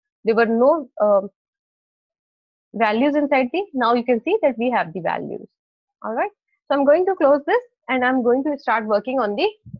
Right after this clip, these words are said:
uh, first dot, last dot logic. Very important thing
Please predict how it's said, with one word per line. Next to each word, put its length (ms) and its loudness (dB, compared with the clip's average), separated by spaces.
uh, 260 0
first 200 0
dot, 160 0
last 240 -6
dot 100 -14
logic. 320 -6
Very 240 4
important 560 2
thing 320 -2